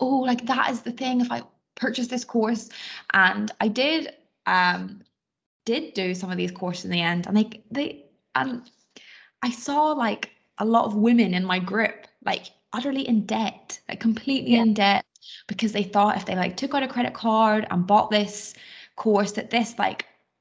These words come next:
Speaker 1: like, m-, million, billion dollar entrepreneur was promising. That, that's the key to, like, be as rich as me.
Speaker 2: Yeah.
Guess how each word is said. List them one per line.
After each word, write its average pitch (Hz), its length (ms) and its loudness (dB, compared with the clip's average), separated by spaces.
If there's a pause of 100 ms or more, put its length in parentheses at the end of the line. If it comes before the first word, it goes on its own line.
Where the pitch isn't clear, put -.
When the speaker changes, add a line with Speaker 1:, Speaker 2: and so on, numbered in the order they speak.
(680)
Speaker 1:
like, 190 180 0
m-, 196 340 -2
million, 208 720 2
billion 196 400 2
dollar 185 640 2 (260)
entrepreneur 202 460 4
was 175 120 -2
promising. 185 500 -2
That, - 280 2
that's 302 200 -6
the 294 120 -8
key 285 280 -2
to, 220 60 0
like, 196 180 0
be 240 140 4
as 220 100 2
rich 226 220 -2
as 208 100 -2
me. 214 420 0
Speaker 2:
Yeah. 190 160 4